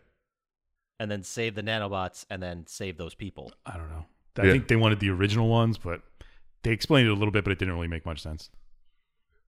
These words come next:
Speaker 3: Yeah, it was, it was
Speaker 2: Well, they
Speaker 3: weird.
Speaker 2: also don't, the other, I don't think Natalie knows that Reese is infected.
Speaker 3: No, not yet.
Speaker 1: Amy is about to drain her, <coughs> but Reese says, Hold on, wait up, wait up. I did some super cool guy hacking,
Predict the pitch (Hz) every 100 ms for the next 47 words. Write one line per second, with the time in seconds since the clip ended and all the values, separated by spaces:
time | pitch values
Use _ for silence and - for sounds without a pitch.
0 | _ 76 67 65 73 82 - 85 65 62
1 | 120 131 156 143 123 123 113 - 104 113
2 | 113 - _ - 101 135 131 - 117 -
3 | 98 95 95 90 90 90 82 82 78 90
4 | - 80 76 - 80 - 76 - _ _
5 | - 78 67 71 67 64 57 - _ _
6 | _ 165 180 202 202 - 156 151 151 143
7 | - 113 131 135 - - 127 117 110 -
8 | - 101 110 135 131 131 107 95 90 -
9 | _ _ _ _ _ 110 - - 123 117
10 | 123 139 151 - 143 139 127 196 220 139
11 | 110 151 110 - 135 143 101 - _ _
12 | _ _ _ _ _ - 135 165 151 147
13 | 147 - 120 - 175 170 175 175 160 156
14 | 151 131 107 - 85